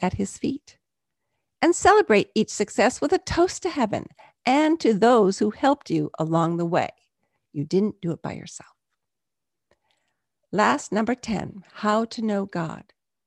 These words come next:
You are deeply loved by God. He's there for the seeking, but seeking is a verb.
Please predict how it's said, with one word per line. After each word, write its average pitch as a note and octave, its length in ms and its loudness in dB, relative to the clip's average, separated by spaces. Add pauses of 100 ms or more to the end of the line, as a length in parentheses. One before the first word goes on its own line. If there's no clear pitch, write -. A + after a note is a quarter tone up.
(800)
You A#3+ 340 -6
are F3 120 -6
deeply A3 640 -6
loved G3+ 420 -4
by G3+ 160 -4
God. F3 480 -8 (540)
He's B3 320 -6
there E3+ 220 -4
for F#3+ 180 -12
the G3 100 -8
seeking, - 600 -12 (680)
but - 160 -16
seeking G#3+ 580 -8
is D#3+ 140 -6
a F3+ 60 -4
verb. C4 360 -4